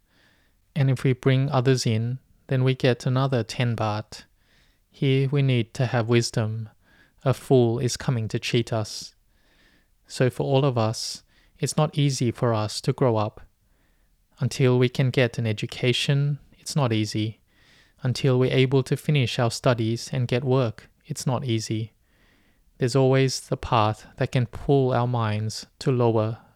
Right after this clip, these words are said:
realms a lot, like watching entertainment, going out late at night, gambling, and taking a bad person to be a friend. This will lead to only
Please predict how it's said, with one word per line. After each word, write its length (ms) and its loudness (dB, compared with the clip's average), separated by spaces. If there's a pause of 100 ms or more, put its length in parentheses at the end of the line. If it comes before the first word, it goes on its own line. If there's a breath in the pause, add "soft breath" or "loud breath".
realms 520 -2
a 60 -4
lot, 400 -4 (760 soft breath)
like 280 0
watching 400 0
entertainment, 840 -4 (500 soft breath)
going 320 2
out 260 -2
late 220 2
at 120 0
night, 440 -6 (440)
gambling, 720 0 (640)
and 140 -2
taking 400 0
a 60 2
bad 300 0
person 640 -2
to 140 -4
be 240 0
a 60 -2
friend. 480 -6 (720 soft breath)
This 240 0
will 140 2
lead 320 0 (100)
to 160 -6
only 440 0